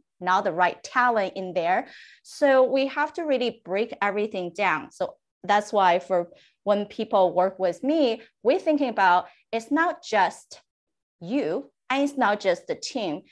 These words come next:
It's how do we understand our desire? How do we become a finisher, not just a starter? How do we master our psychology so that we don't get into our own way?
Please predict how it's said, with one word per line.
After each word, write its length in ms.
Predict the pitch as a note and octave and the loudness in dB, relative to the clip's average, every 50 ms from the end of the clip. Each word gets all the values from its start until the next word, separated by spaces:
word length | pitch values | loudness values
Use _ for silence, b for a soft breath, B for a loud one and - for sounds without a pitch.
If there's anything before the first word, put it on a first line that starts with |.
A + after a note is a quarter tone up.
| b b b | b b b
It's 120 | - F#3 | -6 -6
how 380 | - - - - B3+ B3+ C4+ D4+ | -6 -8 -6 0 2 4 4 2
do 140 | D4+ D#4+ D#4+ | 2 0 -2
we 180 | D4+ D4+ C#4 - - | 0 0 -2 0 -2
understand 680 | B3 B3+ B3 A#3+ A#3 A#3+ - A3 G3+ F#3+ F#3+ G3 - - - | -2 -2 -2 -4 -6 -4 -4 -2 -2 0 -2 -2 -4 -6 -2
our 120 | G#3+ A3+ | -2 -2
desire? 720 | A#3 A#3 G#3 F#3 - - F3 D3 C3 B2 E2+ D#2+ - - b b b b | -2 -4 -10 -10 -4 0 0 0 2 0 -2 -4 -6 -10 b b b b
How 160 | - - B3 | -2 -2 0
do 80 | B3+ C#4 | 2 2
we 140 | C#4 D4 D4 | 0 0 -2
become 420 | D4 A#3 - - - A#3+ A3 G#3 | -4 -6 -10 -6 -6 -4 -2 -2
a 60 | F#3+ | -4
finisher, 560 | F#3+ - - A#3+ A#3+ B3 A#3 A#3 - G#3+ G3 F#3 | -6 -6 -4 -4 -2 -2 -2 -4 -4 -4 -2 -2
not 200 | F#3 F3 F#3 F#3 | 0 -2 -2 -2
just 220 | - F#3+ F#3 - | -4 -8 -8 -8
a 60 | F3 | -14
starter? 600 | C#3 - - - E3 E3 D#3+ C#3+ A#2+ E2+ - - b b b b b _ | -16 -12 -6 -4 -4 -4 -4 -4 -6 -8 -8 -12 b b b b b _
How 160 | - D4 D#4+ | 2 2 2
do 80 | E4 E4 | 2 2
we 100 | E4 D4 | 0 2
master 460 | C4+ B3 A#3+ C#4 C#4+ - - C4+ A#3 | 2 2 2 0 -2 -4 -2 0 0
our 180 | - - G#3 | 2 0 -2
psychology 840 | G#3 - - F#3+ F#3 - - - C#4 C#4 C4+ A#3 G3 - F3+ E3+ E3+ | -2 -2 -4 -6 -6 -6 -6 -4 -2 0 0 -2 -2 -4 -6 -6 -6
so 220 | E3+ - G#3 G3+ | -6 -4 -6 -4
that 260 | G3 G3+ G#3 G#3 F#3 - - | -2 -4 -6 -6 -10 -6 -2
we 180 | G3+ B3+ E4+ | -2 0 2
don't 240 | G#4 F#4+ D4+ A#3+ - | 4 2 2 2 2
get 220 | - A#3 - - | 0 -2 -2 -2
into 220 | B3+ B3+ B3+ - B3 | -4 -6 -6 -4 -2
our 180 | A3 F#3+ - - | -2 -2 0 0
own 220 | G3+ B3 D#4 F#4 A#3+ | 0 0 0 -2 -2
way? 480 | D3 C#3+ C#4+ G4 - - G3 C#4 - | 0 0 0 0 0 -2 -2 -4 -8